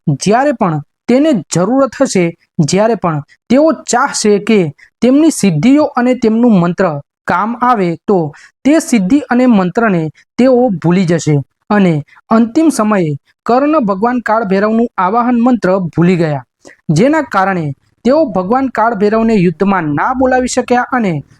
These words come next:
અર્જુન દ્વારા તેમનો વધ થયો. મિત્રો, આવા જ રોચક વીડિયો જોવા માટે અમને ફોલો કરો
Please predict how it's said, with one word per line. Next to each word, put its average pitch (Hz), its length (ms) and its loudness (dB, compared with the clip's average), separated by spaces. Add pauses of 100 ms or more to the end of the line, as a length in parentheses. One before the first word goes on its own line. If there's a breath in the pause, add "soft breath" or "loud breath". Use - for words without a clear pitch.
(160 soft breath)
અર્જુન 208 420 2
દ્વારા 233 360 2
તેમનો 226 360 2
વધ 165 360 -2
થયો. 147 220 -2 (280)
મિત્રો, 254 320 2 (180)
આવા 185 280 0
જ 240 120 0
રોચક 233 360 0
વીડિયો 208 220 4
જોવા 175 240 0
માટે 202 320 -2 (420 soft breath)
અમને 254 300 2 (100)
ફોલો 185 320 -2
કરો 214 200 -2